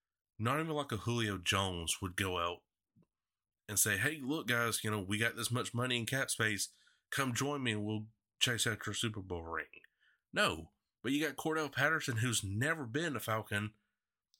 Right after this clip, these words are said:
his entire career for minus these, you know, three years I know of. And he's just promoting the hell out of the Atlanta Falcons.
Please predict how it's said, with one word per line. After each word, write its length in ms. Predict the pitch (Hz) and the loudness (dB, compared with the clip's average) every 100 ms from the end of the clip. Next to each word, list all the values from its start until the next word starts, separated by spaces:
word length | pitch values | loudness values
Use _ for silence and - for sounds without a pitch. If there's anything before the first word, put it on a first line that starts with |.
| _ _ - | _ _ -2
his 160 | 135 | 0
entire 320 | 131 139 123 | 4 4 4
career 320 | - 139 156 156 | 2 0 0 -2
for 160 | 117 | 0
minus 380 | 107 113 110 104 | 2 2 4 2
these, 340 | 110 104 - - - | 2 0 -2 -4 -4
you 100 | 110 | -2
know, 140 | 101 | 0
three 360 | - 117 117 117 | -2 -2 0 0
years 300 | 110 139 90 | 0 0 -4
I 100 | 82 | -8
know 220 | 82 76 | -8 -8
of. 380 | - - - - _ _ _ _ _ _ - | -12 -12 -14 -14 _ _ _ _ _ _ -2
And 640 | 117 117 113 113 107 104 98 _ - - | 2 4 2 0 0 -2 -4 _ -8 2
he's 180 | 127 123 | 4 6
just 220 | 123 - | 4 2
promoting 380 | 120 117 113 98 | 0 0 0 -4
the 100 | - - | -8 -2
hell 260 | 123 123 95 | 0 0 0
out 100 | 92 | -2
of 100 | 92 | 0
the 100 | 82 | -2
Atlanta 400 | 87 87 90 85 | -4 -4 -2 -2
Falcons. 640 | - 87 82 - - - | -2 -6 -6 -12 -6 -8